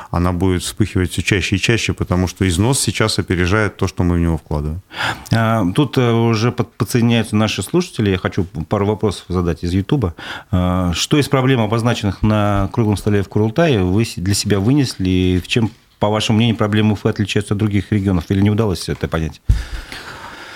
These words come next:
Speaker 1: А, отличия, наверное, немного из того, что прозвучало. Это, ну, в первую очередь, износ, износ сетей,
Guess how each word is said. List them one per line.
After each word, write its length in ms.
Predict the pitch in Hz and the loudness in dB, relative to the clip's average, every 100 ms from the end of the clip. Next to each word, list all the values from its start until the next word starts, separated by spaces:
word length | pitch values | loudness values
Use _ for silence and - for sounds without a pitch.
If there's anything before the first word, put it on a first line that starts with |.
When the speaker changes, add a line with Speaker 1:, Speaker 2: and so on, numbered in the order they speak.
| - - - | -18 -20 -4
Speaker 1:
А, 360 | - 113 117 110 | 0 2 2 0
отличия, 640 | 113 180 160 - 143 139 117 - | 0 0 2 4 4 4 2 0
наверное, 400 | 123 135 143 135 | 2 2 4 4
немного 840 | 131 123 139 151 214 208 120 90 80 - - - 101 | 4 4 4 4 4 2 2 0 -4 -10 -12 -8 -6
из 240 | 98 90 | -6 -6
того, 320 | - 98 123 | -2 0 2
что 420 | 127 - 104 104 98 | 0 0 0 0 0
прозвучало. 840 | - 104 92 107 - 143 151 131 | 0 0 0 0 2 2 2 2
Это, 520 | 101 92 90 95 92 - | 2 0 -2 -4 -4 -4
ну, 80 | 95 | -4
в 20 | |
первую 260 | - 90 90 | -2 0 2
очередь, 360 | 87 92 87 | 2 0 0
износ, 540 | 98 85 101 87 - - | 0 0 0 0 -4 -4
износ 420 | - 90 95 87 | -2 0 0 0
сетей, 540 | - 98 139 151 147 | -4 -2 2 2 0